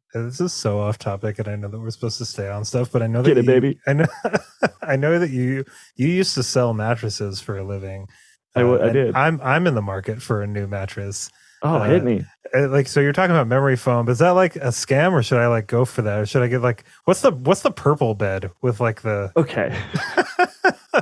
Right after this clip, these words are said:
Speaker 1: I'm so
Speaker 2: This is
Speaker 1: sorry,
Speaker 2: No, no, this is
Speaker 1: everybody
Speaker 2: great. I
Speaker 1: that
Speaker 2: mean,
Speaker 1: was here for the, <laughs> the
Speaker 2: I literally,
Speaker 1: Expanse.
Speaker 2: I worked at a mattress store for three or four years, and one day walked in and was like, "I don't even care. Why do I know so much about you?" Uh, 'cause I had to, like, write essays on the different types of latex
Speaker 1: Wow.
Speaker 2: and stuff, so I know way more than I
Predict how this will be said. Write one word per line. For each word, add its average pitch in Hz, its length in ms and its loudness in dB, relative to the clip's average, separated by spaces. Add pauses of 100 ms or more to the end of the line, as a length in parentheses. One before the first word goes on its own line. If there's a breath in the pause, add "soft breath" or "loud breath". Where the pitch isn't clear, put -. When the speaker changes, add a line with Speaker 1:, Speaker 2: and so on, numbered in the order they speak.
(160)
Speaker 1:
I'm 190 100 2
so 214 240 4
Speaker 2:
This 151 140 4
is 123 120 4
Speaker 1:
sorry, 156 220 4 (300 loud breath)
Speaker 2:
No, 170 260 8
no, 160 120 8
this 156 160 8
is 143 100 6
Speaker 1:
everybody 139 40 4
Speaker 2:
great. 151 280 4
I 135 40 2
Speaker 1:
that - 20 2
Speaker 2:
mean, 143 200 6
Speaker 1:
was 143 160 2
here 139 260 4
for 139 180 -2
the, 131 360 0 (140)
<laughs> - 120 -20
the 147 120 -2 (240)
Speaker 2:
I 160 140 6
literally, 180 420 6
Speaker 1:
Expanse. - 400 -4
Speaker 2:
I 147 60 0
worked 156 240 0
at 135 120 -2
a 127 100 2
mattress 127 340 -2
store 120 140 0
for 117 120 -6
three 120 160 -2
or 110 60 0
four 113 180 2
years, 110 400 2
and 113 260 0
one 127 160 4
day 120 120 4
walked 110 260 2
in 120 40 -2
and 107 80 0
was 101 100 0
like, 104 160 -6
"I 190 100 0
don't 247 220 0
even 233 200 0
care. 254 260 0
Why 220 140 2
do 247 100 0
I 254 80 2
know 262 140 2
so 233 280 -2
much 220 180 0
about 214 380 0
you?" 196 240 0 (340 loud breath)
Uh, 135 100 4
'cause 139 120 -4
I 185 40 4
had 190 120 4
to, 143 40 2
like, 120 220 2
write 113 240 -2
essays 120 400 2
on 113 80 2
the 110 60 2
different 107 260 -4
types 113 260 -4
of 76 180 -2
latex 123 440 0
Speaker 1:
Wow. 123 60 -2
Speaker 2:
and 120 100 -2
stuff, 127 280 0
so 73 160 2
I 101 80 4
know 156 180 4
way 131 280 4
more 113 280 2
than 107 260 0
I 101 220 -2